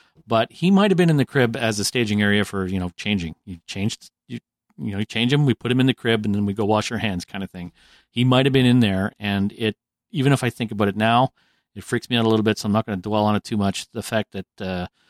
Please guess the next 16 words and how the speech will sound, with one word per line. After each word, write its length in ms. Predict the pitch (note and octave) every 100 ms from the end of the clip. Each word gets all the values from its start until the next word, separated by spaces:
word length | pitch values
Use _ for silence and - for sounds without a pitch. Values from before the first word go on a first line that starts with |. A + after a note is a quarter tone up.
| _ _ _
he 140 | C3+
could 160 | - C#3+
have 60 | B2+
been 140 | A#2
standing 500 | - - A#2 A#2 A2
in 100 | G#2
his 120 | G2
crib, 340 | - A#2 G2+ G2+
essentially, 480 | - G2+ - F2+ F2
'cause 260 | F2+ E2+
he 80 | G2
wouldn't 200 | F#2+ F2+
have 80 | E2+
been 160 | E2+
sitting 360 | - G2+ F#2+ F2
or 120 | E2